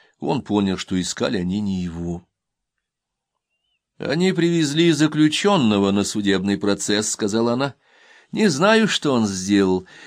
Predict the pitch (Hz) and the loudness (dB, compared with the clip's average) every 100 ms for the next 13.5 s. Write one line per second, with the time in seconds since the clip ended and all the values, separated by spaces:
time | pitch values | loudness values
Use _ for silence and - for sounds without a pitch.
0 | - - - 98 220 226 226 113 95 101 | -18 -6 -2 0 2 2 2 0 -2 0
1 | 107 101 98 95 101 101 101 98 95 92 | 0 0 0 -2 -4 -2 0 0 0 -4
2 | 180 175 - 95 92 95 95 - _ _ | -2 -2 -2 -4 -2 -2 -2 -8 _ _
3 | _ _ _ _ - 160 196 185 - 165 | _ _ _ _ -8 -4 -2 -2 -2 -2
4 | 190 180 175 - 175 180 131 151 170 165 | 0 0 0 0 0 -2 0 0 0 2
5 | 151 143 160 151 - 147 156 - 143 - | 0 2 0 -2 -2 0 0 -2 -4 -2
6 | 175 139 117 110 92 - - _ 90 98 | 0 0 0 -4 -6 -14 -20 _ -4 0
7 | 110 123 - 110 113 113 - 113 110 107 | 2 0 0 -2 0 0 0 0 2 0
8 | 107 107 123 196 - 117 - 107 98 98 | -2 0 0 0 -2 -4 -2 -2 0 0
9 | 95 90 - - _ _ _ - - 95 | 0 -2 -10 -16 _ _ _ -8 -8 -4
10 | 101 - 101 117 151 196 208 143 - 85 | -6 -2 0 2 0 -4 -4 -6 -4 -2
11 | 90 160 180 - 117 98 90 90 101 143 | -2 -2 -6 -8 -4 -2 0 0 0 -2
12 | - _ _ _ _ - 92 87 - 92 | -6 _ _ _ _ -8 -4 -4 -4 -2
13 | 95 92 107 110 | -2 0 -2 -2